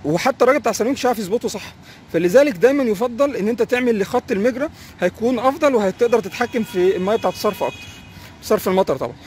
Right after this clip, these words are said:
وعملت طبعا مزراب هناك في المنطقه دي وكذا مزراب تاني،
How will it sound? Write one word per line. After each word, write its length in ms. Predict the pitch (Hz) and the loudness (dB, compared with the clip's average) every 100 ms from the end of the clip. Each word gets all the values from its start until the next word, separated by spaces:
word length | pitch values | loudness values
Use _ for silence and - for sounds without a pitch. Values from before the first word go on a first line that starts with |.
| - - | -14 -2
وعملت 440 | 170 170 208 214 | 0 2 2 0
طبعا 220 | 190 202 | 0 0
مزراب 420 | 180 160 156 185 170 | 0 0 0 0 0
هناك 220 | 170 220 | -2 -4
في 100 | 185 | -4
المنطقه 440 | 151 147 190 165 | -4 -2 0 0
دي 200 | 165 214 | 0 -2
وكذا 340 | 175 151 180 180 | -2 0 0 0
مزراب 360 | 143 160 180 | 0 0 0
تاني، 260 | 180 180 | -2 -2